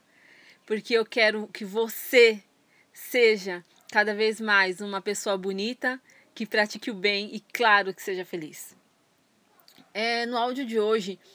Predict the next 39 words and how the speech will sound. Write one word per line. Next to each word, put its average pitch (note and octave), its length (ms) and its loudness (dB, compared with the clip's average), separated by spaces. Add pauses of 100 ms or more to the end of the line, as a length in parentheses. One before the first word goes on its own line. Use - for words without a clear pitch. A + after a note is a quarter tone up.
(320)
não A#3+ 140 -2
tem C4+ 160 -4
como C4 220 -2
eu B3+ 100 2
começar C4 1000 0 (560)
sem, A#3+ 920 -4 (260)
sem A#3+ 260 -6
dizer A3+ 420 0
que A#3 420 -8 (1400)
você G#3 400 -6
é G#3+ 160 -2
única. F#3+ 540 -8 (1200)
Não D#4+ 160 -2
tem F#4 140 -2
como F4+ 240 0
fazer D4+ 280 0
outro C#4+ 280 -2
começo, G#3+ 480 -6
não C#4 160 -6
tem F4 120 -6
como E4 220 -10
fazer D4 240 -6
um C#4+ 80 -6
outro C#4 240 -4
enunciado. F#3 720 -6 (720)
A A3 120 0
não C4 100 -2
ser C#4 340 -6
já C4+ 160 0
logo C#4 300 0
jogar C4+ 260 0
a C#4 40 0
verdade B3+ 400 0
na A#3+ 100 -8
tua A#3+ 140 -14
cara, A3+ 340 -2
você A#3 360 -4
é C4+ 120 0
única. B3 720 -4